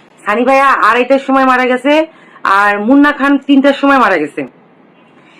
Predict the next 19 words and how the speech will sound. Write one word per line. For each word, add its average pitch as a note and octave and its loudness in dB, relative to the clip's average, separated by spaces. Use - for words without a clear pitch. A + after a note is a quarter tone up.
সানি A#3+ 0
ভাইয়ার C4+ 2
লাশ A3+ 0
এখনো A#3 0
হসপিটাল A#3+ -2
থেকে A#3+ 0
বাসায় A3 -2
নেওয়া A#3+ 2
হয় B3 0
নাই, C4+ 0
কিন্তু C#4 2
মুন্না D4 4
খানের D#4+ 0
লাশ D4+ 2
সাপড়ি D#4 2
কাতারে D4 0
না C#4 2
যাওয়া C4+ 4
অবধি D#4+ 2